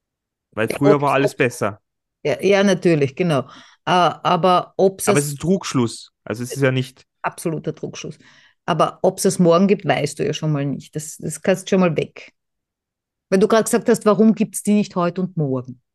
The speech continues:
Speaker 2: Ne, morgen weißt du nicht. Vielleicht gibt's es ja morgen. Weißt du heute nicht.
Speaker 1: Nein, nein, aber du kannst ja nach vorne denken und du kannst ja entweder positiv denken oder negativ denken. Also, „Ja, gibt's eh nicht morgen.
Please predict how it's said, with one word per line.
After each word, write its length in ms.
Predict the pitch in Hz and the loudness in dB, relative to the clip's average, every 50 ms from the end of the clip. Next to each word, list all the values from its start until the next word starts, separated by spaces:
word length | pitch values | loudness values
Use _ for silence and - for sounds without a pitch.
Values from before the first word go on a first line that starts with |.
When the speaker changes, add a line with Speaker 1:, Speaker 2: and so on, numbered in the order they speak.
| _ - | _ -6
Speaker 2:
Ne, 120 | 185 165 | -4 -4
morgen 480 | 147 180 196 190 202 220 220 247 240 208 | -2 0 2 4 4 4 4 4 2 2
weißt 260 | 190 151 - - - | 2 0 -2 -6 -8
du 40 | 170 | -8
nicht. 140 | 165 156 - | -8 -4 -2
Vielleicht 180 | - 214 214 | -2 -2 -2
gibt's 200 | - 302 - - | -2 -6 -6 -6
es 100 | 180 - | -8 -6
ja 100 | - 151 | -4 -4
morgen. 300 | 147 131 - 117 110 120 _ _ _ | -4 -4 -6 -8 -12 -16 _ _ _
Weißt 280 | - 202 175 151 - - | -2 -2 -2 0 -2 -2
du 60 | 156 | -2
heute 280 | 147 - 117 - 139 131 | -2 -4 -6 -8 -10 -10
nicht. 340 | - - - - _ _ _ _ _ _ _ _ _ _ _ _ _ _ _ _ _ _ _ _ _ _ | -10 -12 -16 -18 _ _ _ _ _ _ _ _ _ _ _ _ _ _ _ _ _ _ _ _ _ _
Speaker 1:
Nein, 460 | - 143 139 120 113 117 135 156 151 | -20 -18 -16 -14 -12 -12 -8 -4 -2
nein, 240 | 151 165 185 180 143 | 0 0 2 2 2
aber 140 | 120 117 | 2 2
du 80 | 117 120 | 2 2
kannst 360 | - 139 131 135 - - - | 0 0 0 -2 -4 -2 0
ja 300 | 143 135 127 127 131 - _ _ _ _ _ | 2 4 4 2 0 -4 _ _ _ _ _
nach 200 | - 107 110 - | -10 -10 -10 -10
vorne 400 | - - - 135 156 170 151 123 | -8 -2 0 2 2 2 0 -2
denken 800 | - - - 110 110 127 139 135 - - 170 175 190 202 - _ _ _ _ _ _ | -4 0 0 0 0 0 -4 -8 -6 -4 -4 -4 -4 -8 -12 _ _ _ _ _ _
und 80 | 135 | -8
du 60 | 135 131 | -6 -4
kannst 200 | 143 135 135 - | -4 -4 -4 -4
ja 60 | 135 | -6
entweder 200 | 127 135 117 117 | -4 -4 -4 -4
positiv 640 | - - 127 120 131 131 139 135 - 156 147 - - | -4 -4 -4 -4 -4 -6 -8 -8 -8 -10 -10 -8 -8
denken 360 | 143 139 147 143 - 151 147 | -10 -10 -8 -10 -12 -10 -8
oder 160 | 143 147 143 | -6 -6 -6
negativ 720 | 139 - 127 131 156 170 147 127 - - - 113 107 - | -6 -8 -6 -6 -6 -4 -4 -4 -6 -6 -8 -10 -10 -8
denken. 380 | - 104 101 104 - - 110 107 | -8 -8 -8 -8 -10 -8 -6 -6
Also, 120 | 110 117 131 160 | -4 -2 0 0
„Ja, 220 | 185 165 143 170 165 | 2 2 4 2 2
gibt's 320 | 151 - 214 - _ - - | 0 -2 -6 -8 _ -6 -2
eh 160 | 143 160 180 | -2 -2 -2
nicht 240 | 175 151 151 147 131 | -2 -4 -6 -6 -4
morgen. 400 | 123 143 160 160 156 147 143 | -4 -4 -4 -4 -6 -10 -14